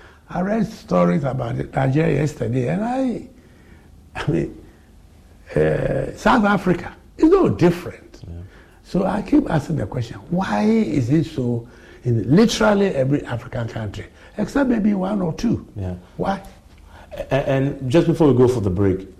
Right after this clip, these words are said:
Speaker 2: you said the current president has one more year.
Speaker 1: Yes.
Speaker 2: What do you expect him to do in the next year to, to root out corruption, or at least to leave a legacy that he, he did something about this?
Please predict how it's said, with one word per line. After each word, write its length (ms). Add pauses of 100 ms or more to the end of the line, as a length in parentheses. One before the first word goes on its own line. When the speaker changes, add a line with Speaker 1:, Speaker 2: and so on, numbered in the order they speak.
(320)
Speaker 2:
you 160
said 340
the 180
current 320
president 260
has 140
one 180
more 200
year. 220 (340)
Speaker 1:
Yes. 400 (1200)
Speaker 2:
What 160
do 80
you 60
expect 240
him 120
to 80
do 120
in 60
the 80
next 260
year 180 (200)
to, 80
to 240
root 300
out 280
corruption, 420 (200)
or 240
at 80
least 180
to 60
leave 180
a 40
legacy 400
that 140
he, 300
he 320
did 200
something 420
about 280
this? 240